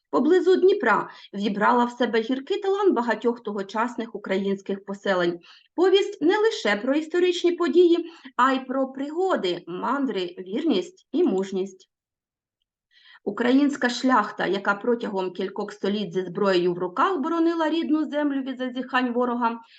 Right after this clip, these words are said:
поступово втрачала свою силу. Така історична основа цієї повісті. Беззахисною була Україна перед страшною небезпекою, що загрожувала з півдня. Тут,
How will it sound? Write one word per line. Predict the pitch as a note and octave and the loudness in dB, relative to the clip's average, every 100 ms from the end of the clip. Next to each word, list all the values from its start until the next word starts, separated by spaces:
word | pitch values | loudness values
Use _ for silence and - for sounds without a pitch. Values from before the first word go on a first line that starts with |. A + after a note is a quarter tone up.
| - - | -18 -2
поступово | G4+ G4+ F#4+ - - E4 G4+ G4+ | -2 0 0 -2 -2 0 0 -2
втрачала | G4+ - G3+ G#3 A#3+ A#3+ B3+ C4 | -4 -4 -6 -4 0 0 0 -4
свою | - F3+ F#3 G3+ A3+ | -8 -8 -6 -6 -8
силу. | - G3 G3 F3+ F#3 F3+ - - - - | -4 0 2 2 0 -2 -8 -20 -20 -6
Така | D#4 - C5+ B4+ | -2 2 4 4
історична | B4 A3+ A3 C4 - C#4 C4+ | 4 2 2 2 2 2 2
основа | G#3+ G#3 G3 G3 G#3 G#3 | -2 -6 -4 -2 -2 -4
цієї | - G3 F#3 F#3+ | -6 -4 -4 -4
повісті. | - F3+ F3+ F3+ - F#3+ G3+ - _ _ _ _ _ _ B3+ | -4 -4 -4 -6 -6 -4 -4 -10 _ _ _ _ _ _ -4
Беззахисною | F#4+ A4+ A#4+ A#4+ A#3+ A3+ - G3 F#3+ | -2 0 2 2 0 -4 -2 0 0
була | G3 G3 F#3+ | 0 2 0
Україна | F#3+ F#3+ F#3 G3+ F3+ | 0 -2 -2 -2 -4
перед | F3+ F#3 G3 | -4 -8 -8
страшною | F3+ G3 - F#3+ F#3+ | -8 -6 -2 0 0
небезпекою, | F#3+ F#3+ - F#3+ F#3 F#3 F3+ F3+ - - - | 0 -4 -4 -4 -2 -2 -4 -4 -12 -20 -10
що | - C4 | 0 2
загрожувала | B3+ B3+ A#3+ A#3+ B3 A#3 A#3 | 2 2 2 2 0 -2 -4
з | - | -6
півдня. | A#3+ A#3 - G#3+ G#3 - - - _ | -4 -4 -4 -2 -2 -4 -16 -20 _
Тут, | D4 F#4+ | 4 4